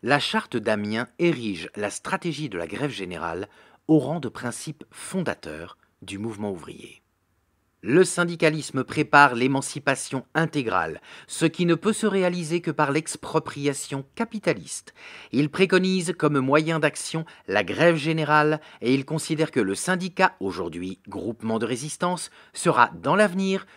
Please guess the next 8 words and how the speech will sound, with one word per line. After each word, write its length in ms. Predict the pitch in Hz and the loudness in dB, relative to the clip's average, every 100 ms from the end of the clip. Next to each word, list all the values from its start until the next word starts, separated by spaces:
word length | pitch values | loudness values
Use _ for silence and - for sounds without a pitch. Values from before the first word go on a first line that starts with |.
| - | -4
le 160 | 143 160 | 4 6
groupement 460 | 147 170 175 185 | 4 -2 0 0
de 80 | 151 | 0
production 760 | - - 175 156 - - 151 151 | -2 0 0 -2 -8 -6 -6 -6
et 120 | - 139 | -4 0
de 80 | |
répartition, 920 | 123 110 170 170 - - 135 - 87 - - - _ | 0 0 -2 -2 -4 -12 -10 -10 -10 -12 -20 -20 _
base 480 | 90 107 95 113 127 | 4 6 6 4 -2